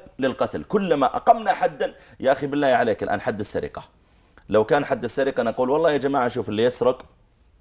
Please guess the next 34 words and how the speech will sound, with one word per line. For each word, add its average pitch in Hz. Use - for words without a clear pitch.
ترى 127
يسجن 98
شهرين 101
ويعطى 92
دورة 107
في 76
حقوق 101
الناس، 98
دورة 95
نفسية 82
ويطلع". 101
سيصبح -
السارق 131
قبل 127
ما 104
يسرق 110
يقول 95
للشباب 85
اللي 78
معه: 82
"شباب 175
إيش 160
رأي-، 160
ما 151
رأيكم 113
أن 98
نكون 92
عصابة؟" 78
قالوا: 156
"لكن 160
يعاقبوننا". 151
قالوا: 247
"إيش 208
العقوبة؟ 95